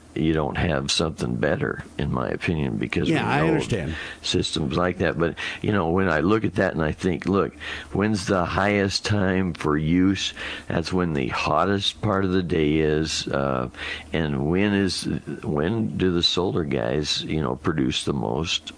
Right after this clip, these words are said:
Speaker 1: power? Same time, right?
Speaker 2: Yes, sir.
Speaker 1: And, and, uh, you know, I know that we're hearing this story now,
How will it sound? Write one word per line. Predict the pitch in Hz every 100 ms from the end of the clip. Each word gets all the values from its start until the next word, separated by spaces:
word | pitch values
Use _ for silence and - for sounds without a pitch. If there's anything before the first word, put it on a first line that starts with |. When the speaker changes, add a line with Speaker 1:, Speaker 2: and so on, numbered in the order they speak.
| -
Speaker 1:
power? | - - - - - - - - - - -
Same | - 69 80
time, | - 60 -
right? | 53 - 87
Speaker 2:
Yes, | 131 131 -
sir. | - - - - -
Speaker 1:
And, | 190 87 90 80
and, | - 95 90 76 - 90
uh, |
you | 87 95
know, | 92 65 -
I | 73 92
know | 107 101 104
that | 98 87
we're | 82
hearing | 82 101 101 87
this | 87 80
story | - 95 82 69
now, | 71 95 78